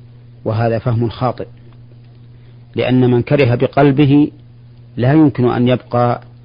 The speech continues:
في مكان أو في حال يكرهها، لو صدق لفارقهم، فمفارقة الإنسان لفاعل المنكر هو الإنكار بالقلب، لأنه علامته.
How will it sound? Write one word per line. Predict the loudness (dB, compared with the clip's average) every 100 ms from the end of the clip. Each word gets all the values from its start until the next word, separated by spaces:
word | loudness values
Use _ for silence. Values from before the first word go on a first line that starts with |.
| -20 -14
في | -6 -4
مكان | -4 -4 -4 -2 -4 -6 -12 -20 -20 -20 -20 -20 -20 -10
أو | -6
في | -4 -6
حال | -6 -6 -4 -4
يكرهها، | -6 -6 -6 -6 -8 -14 -20 -20 -20 -20 -20 -20 -20 -20 -18 -8
لو | -8
صدق | -2 0 0 0 -2 -2 -14 -20 -20 -18 -4
لفارقهم، | -4 0 2 0 -4 -12 -16 -20 -20 -20 -20 -20 -20 -20 -20 -20 -10
فمفارقة | -6 -4 0 2 2 2 -2
الإنسان | -2 -4 -2 0 2
لفاعل | 0 -2 0 0
المنكر | 0 2 0 0 -4 -4 -18 -20 -20 -20 -20 -20 -20 -20 -12 0
هو | 4 4 2 -2 -14 -8
الإنكار | -4 -4 -4 -2 -2 -4 -6 -6
بالقلب، | -6 -6 -8 -14 -20 -20 -20 -20 -20 -20 -20 -20 -14 -8
لأنه | -2 0 2 0
علامته. | 0 0 0 -2 -8